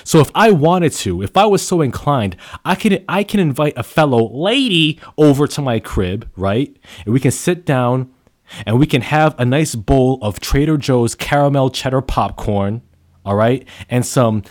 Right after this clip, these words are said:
Trader Joe's, uh, blood orange Italian soda. And we can watch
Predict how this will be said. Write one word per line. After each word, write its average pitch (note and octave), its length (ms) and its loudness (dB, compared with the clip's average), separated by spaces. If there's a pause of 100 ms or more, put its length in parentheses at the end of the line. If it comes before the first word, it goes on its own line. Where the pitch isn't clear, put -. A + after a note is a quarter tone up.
Trader D3+ 420 0
Joe's, A#2+ 640 2 (280)
uh, G#2+ 220 -2
blood A#2+ 460 2
orange B2 480 0
Italian A#2 460 -4
soda. G#2 600 -2 (640)
And A#2 140 2
we F3 80 4
can D3 260 -2
watch B2+ 640 2